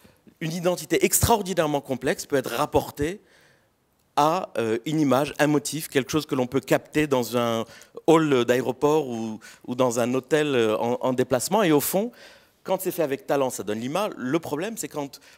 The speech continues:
partout ailleurs, ça devient la manière de, de répondre au projet architectural. On a eu la chance, il y a, il y a quelque temps, de, d'installer un, un petit bâtiment devant l'Institut du monde arabe, euh, qui est une tente, euh,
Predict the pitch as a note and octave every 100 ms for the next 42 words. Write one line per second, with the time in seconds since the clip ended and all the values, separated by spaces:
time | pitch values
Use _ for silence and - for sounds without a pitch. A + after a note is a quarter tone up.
0 | _ - D#3+ - F3+ C3+ A#2+ F3+ G3 -
1 | - - - C#3+ C#3+ C#3 F3 F3 C3+ C#3
2 | E3+ C3 A2 - A2+ A#2 D3 F#3+ D3 -
3 | C#3+ D#3+ - C3+ B2 - - C#2+ - _
4 | - - - - - C#3 E3 F3+ D#3 -
5 | F3 C#3 A2+ G#2+ A#2+ B2 C#3+ D3 E3 F3
6 | A#2 F#2+ B2 C#3+ - F3 E3+ A2 F#2 F2+
7 | - - - G#2 - F#3 G3 D#3 - C#3+
8 | C3 C#3 F3+ D#3 - B2+ B2+ G#2+ G#2+ F#2+
9 | G#2 F3+ E3 - - - - - A2 G#2
10 | G#2 G#2 F#2 F2+ - - C#3 D3 D3 -
11 | A#2+ C#3+ - - _ _ - G#2 G#2 G#2